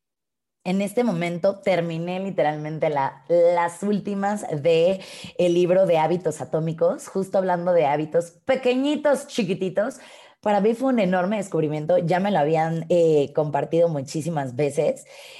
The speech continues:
eh, de, "Oye, Ceci, mira, avienta test y demás", y justo ahora que, como bien decías, como, como guía, como persona que ayuda a más personas, tienes que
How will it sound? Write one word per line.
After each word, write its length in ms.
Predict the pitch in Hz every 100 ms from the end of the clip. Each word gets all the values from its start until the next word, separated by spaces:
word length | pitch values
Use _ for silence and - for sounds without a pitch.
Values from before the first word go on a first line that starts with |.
| -
eh, 240 | 165 160 151
de, 160 | 165
"Oye, 220 | 175 165
Ceci, 240 | 170 165 160
mira, 180 | 160 156
avienta 380 | 156 156 151
test 220 | - 156 160
y 20 |
demás", 380 | 147 143 151 160
y 60 |
justo 300 | 143 170 165
ahora 280 | 165 156 160
que, 480 | 160 147 139 - - -
como 200 | 170 156
bien 180 | 156 160
decías, 400 | 160 156 143 -
como, 380 | 139 143 - _
como 280 | 151 151 147
guía, 440 | 170 202 175 185
como 320 | - 151 147 147
persona 400 | 143 139 165 170
que 100 | 165
ayuda 360 | 165 170 156
a 60 | 147
más 240 | 165 170
personas, 460 | 165 151 160 156 160
tienes 320 | 156 151 147
que 320 | - 151 -